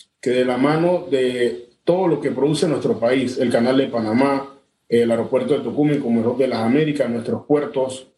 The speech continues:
estoy seguro que Panamá y la calidad de nuestra gente va a salir adelante muy pronto de esta situación.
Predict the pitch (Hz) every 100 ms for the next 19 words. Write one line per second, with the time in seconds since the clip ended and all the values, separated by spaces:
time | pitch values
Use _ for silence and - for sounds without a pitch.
0 | _ _ 113 135 120 151 151 151 135 110
1 | 113 113 135 139 139 - _ _ 120 120
2 | 117 123 120 135 160 170 160 135 123 131
3 | 120 156 123 113 123 117 127 117 107 113
4 | 120 123 120 117 113 113 113 98 90 -